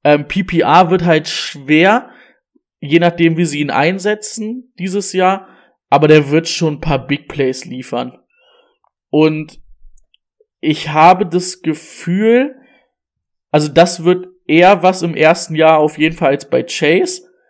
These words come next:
Und wenn der ins richtige Team kommt, vielleicht sogar eher noch was als Devontae Smith im ersten Jahr.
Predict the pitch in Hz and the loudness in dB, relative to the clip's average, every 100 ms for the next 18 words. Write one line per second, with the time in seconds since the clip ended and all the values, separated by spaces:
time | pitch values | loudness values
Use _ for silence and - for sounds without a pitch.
0 | _ _ _ _ _ - 160 147 151 180 | _ _ _ _ _ -4 -4 0 0 2
1 | 196 175 185 185 160 165 - 170 180 180 | 2 0 -2 -8 -8 -8 -8 -10 -6 -2
2 | 175 170 - _ _ - 156 156 165 - | -2 -4 -16 _ _ -6 2 2 2 -4
3 | 151 151 139 143 151 160 151 147 147 - | 0 2 2 0 0 0 -2 -4 -4 -4
4 | 131 135 139 - - 131 135 135 - 123 | -4 -4 -6 -14 -10 -8 -8 -8 -10 -12
5 | - 120 117 117 - 113 110 - _ | -12 -8 -8 -8 -12 -8 -8 -10 _